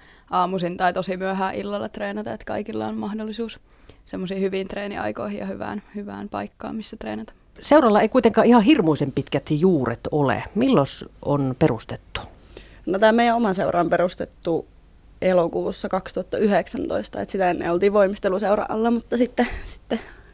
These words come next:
Speaker 3: jakauduttiin ihan tämmöiseen omaan laji-, lajiseuraan.
Speaker 2: No, milläs tasolla tällä hetkellä ollaan?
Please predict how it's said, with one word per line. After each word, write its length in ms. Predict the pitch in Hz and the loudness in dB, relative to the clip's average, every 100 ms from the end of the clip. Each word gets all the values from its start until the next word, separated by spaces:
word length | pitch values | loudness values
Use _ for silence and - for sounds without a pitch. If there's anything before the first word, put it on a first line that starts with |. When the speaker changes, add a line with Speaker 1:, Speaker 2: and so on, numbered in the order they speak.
| - | 0
Speaker 3:
jakauduttiin 680 | 240 233 202 214 - - 220 | 0 4 4 4 0 -6 -2
ihan 120 | 220 | -2
tämmöiseen 520 | 202 202 214 196 202 - - - - - - | -2 -2 -2 -4 -4 -8 -20 -20 -20 -16 -4
omaan 440 | 202 196 190 190 | 0 4 4 4
laji-, 380 | 208 208 214 - - | 4 4 0 -4 -2
lajiseuraan. 640 | 226 214 233 226 226 240 - - - - - - - - - | 0 0 0 -2 -2 -4 -8 -20 -20 -20 -20 -20 -20 -20 0
Speaker 2:
No, 120 | 180 190 | 0 4
milläs 300 | 233 160 - | 2 2 2
tasolla 380 | 208 156 123 113 | 0 2 -2 -2
tällä 180 | 143 131 | -4 -2
hetkellä 360 | 120 - 131 - | -4 -4 0 4
ollaan? 460 | 165 120 - - | 6 4 0 -4